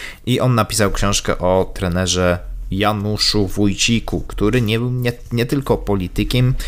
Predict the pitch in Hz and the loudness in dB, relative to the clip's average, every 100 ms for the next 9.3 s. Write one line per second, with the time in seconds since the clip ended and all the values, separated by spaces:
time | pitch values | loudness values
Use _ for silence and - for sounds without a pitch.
0 | - - - 113 120 101 - 85 - 117 | -6 -6 -4 -2 0 -2 -4 -8 0 0
1 | 110 107 110 110 110 101 98 98 - 101 | 2 0 2 2 4 2 0 -2 0 0
2 | 90 - - 92 87 - - - 123 120 | 0 -2 0 0 0 -4 -4 0 2 4
3 | 117 107 104 - - - - - 104 98 | 4 2 0 -6 -16 -20 -8 0 2 2
4 | 95 120 123 120 113 - 107 107 104 101 | 2 2 2 0 -2 -2 0 2 4 2
5 | 98 - - 95 90 87 - 101 98 95 | 0 -2 -4 0 0 -2 0 2 4 2
6 | - 92 90 95 90 92 - - 113 113 | 0 0 -2 -2 -2 -2 -2 0 0 0
7 | 113 107 107 107 104 104 98 107 - 101 | 0 0 2 2 2 2 0 -2 -2 0
8 | 101 95 107 - 107 104 113 110 - 117 | 0 0 -2 -2 -4 0 0 2 2 2
9 | 120 107 95 | 2 2 -2